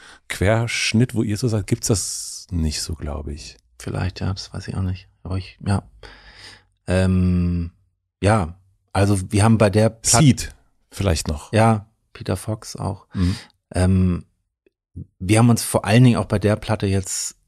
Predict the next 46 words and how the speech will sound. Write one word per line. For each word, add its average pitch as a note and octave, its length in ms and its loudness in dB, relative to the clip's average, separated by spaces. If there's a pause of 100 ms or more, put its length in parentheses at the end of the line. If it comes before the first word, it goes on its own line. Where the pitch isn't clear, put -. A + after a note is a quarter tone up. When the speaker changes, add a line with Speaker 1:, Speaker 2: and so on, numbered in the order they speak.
(320)
Speaker 2:
das F#2+ 140 -6
erste - 320 -4
Mal G2 140 0
wirklich G2+ 200 -6
dafür G2+ 280 -4
entschieden, G2+ 720 0 (380)
ich - 140 -2
war - 120 0
immer C3 220 6
derjenige, F#2+ 520 2
der F#2+ 160 0
gesagt F2+ 300 -4
hat, F#2 200 -6 (420)
wir F#2+ 100 -4
müssen G2+ 220 0
unbedingt F#2+ 400 2
eine F2+ 80 -6
erste F#2+ 200 -8
Single F#2+ 440 0
machen, F2+ 300 -4
die E2+ 120 -10
knallt E2+ 580 -4
und F2 120 -8
die F#2 60 -2
muss, - 420 -4 (360)
und G#2 200 -2
auch G#2 200 0 (220)
bei G2+ 100 2
der G2+ 140 2
Albumproduktion G#2 840 4
immer A2 340 4 (180)
lange G2 640 6 (440)
danach G#2 280 4
gesucht, G2+ 520 0
was - 480 -4 (520)
könnte G2 220 2
jetzt F2 160 0
eine F#2 60 -6
Single F#2+ 340 0
sein D#2+ 240 -2
und D#2+ 100 -4
was - 160 -4
ist - 100 -10
jetzt - 160 -8
ein F2+ 80 -4
Hit. - 340 -12